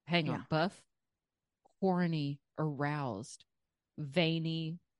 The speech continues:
Speaker 1: Mickey Mouse. You know it.
Speaker 2: Oh.
Speaker 1: And 'cause I
Speaker 2: Hmm.
Speaker 1: send the nastiest stuff to
Speaker 2: You
Speaker 1: my
Speaker 2: had
Speaker 1: friend.
Speaker 2: me till veiny. <laughs>
Speaker 1: Dude, my friend, do you know Lindsay,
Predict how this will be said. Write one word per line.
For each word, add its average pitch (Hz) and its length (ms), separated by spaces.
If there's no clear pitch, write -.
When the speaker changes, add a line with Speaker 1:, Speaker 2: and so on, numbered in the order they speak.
Speaker 1:
Mickey 156 260
Mouse. 127 460
You 185 240
know 196 300
it. 151 100
Speaker 2:
Oh. - 40
Speaker 1:
And 151 240
'cause 208 160
I 202 160
Speaker 2:
Hmm. 185 100
Speaker 1:
send 240 180
the 185 80
nastiest 165 680
stuff 143 220
to 160 60
Speaker 2:
You 170 100
Speaker 1:
my 160 60
Speaker 2:
had 226 300
Speaker 1:
friend. 302 140
Speaker 2:
me 359 160
till 359 360
veiny. 233 840
<laughs> - 200
Speaker 1:
Dude, 202 440
my 190 160
friend, 214 300
do 196 60
you 247 60
know 285 120
Lindsay, 247 340